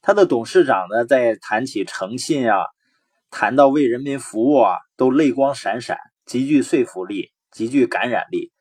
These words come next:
但是他背后呢，却能做出伤害别人孩子的事情。那他的行动才真正体现了他真正的价值观，就是把利益、把个人利益、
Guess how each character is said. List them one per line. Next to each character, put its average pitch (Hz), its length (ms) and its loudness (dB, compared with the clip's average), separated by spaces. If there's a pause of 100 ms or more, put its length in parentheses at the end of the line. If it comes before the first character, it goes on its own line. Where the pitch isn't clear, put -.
(480)
但 175 180 6
是 185 100 -2
他 175 140 0
背 185 220 6
后 165 280 0
呢， 107 220 -4
却 135 260 -2
能 113 240 -8
做 123 240 0
出 123 280 -2
伤 143 300 -2
害 131 180 -2
别 107 140 -4
人 131 140 -2
孩 127 300 -8
子 151 160 -6
的 90 120 -8
事 90 160 -12
情。 - 180 -20 (760)
那 143 140 4
他 185 220 0
的 190 120 2
行 123 400 -4
动 185 200 2
才 110 280 -4 (100)
真 190 280 2
正 196 220 -4
体 - 280 -16
现 160 220 2
了 92 160 -6
他 95 360 -4 (240)
真 170 220 4
正 190 160 -2
的 104 100 -8
价 90 220 -2
值 87 100 -16
观， 85 260 -8 (540)
就 147 160 2
是 131 160 0
把 95 140 0 (500)
利 175 300 0
益、 92 240 -16 (420)
把 107 160 0
个 185 220 6
人 127 220 -2
利 180 120 -2
益、 92 260 -10